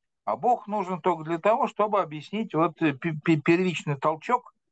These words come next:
как у Ньютона, то есть акт творения. А давай Вселенная вечна. И вот с тех пор пошел вот этот вот разговор «Вселенная вечна», и это с конца восемнадцатого века.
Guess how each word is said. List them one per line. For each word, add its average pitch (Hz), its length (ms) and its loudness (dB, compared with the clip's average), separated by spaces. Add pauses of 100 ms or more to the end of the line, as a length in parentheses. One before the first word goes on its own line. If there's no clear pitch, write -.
(240)
как 185 220 -2
у 190 160 0
Ньютона, 185 580 2 (300)
то - 80 4
есть 123 120 0
акт 190 280 2
творения. 143 600 -2 (320)
А 269 260 4
давай 247 380 4
Вселенная 185 600 0
вечна. 123 520 -2
И 139 100 0
вот 196 180 2
с - 40 -20
тех 208 200 0
пор 269 200 2
пошел 175 420 0
вот 156 220 -4
этот 139 180 -6
вот 131 160 -4
разговор 170 460 2
«Вселенная 160 540 0
вечна», 196 440 -2 (460)
и 147 320 2
это 156 340 0
с - 80 -14
конца 190 320 -2
восемнадцатого 147 560 -2
века. 123 300 0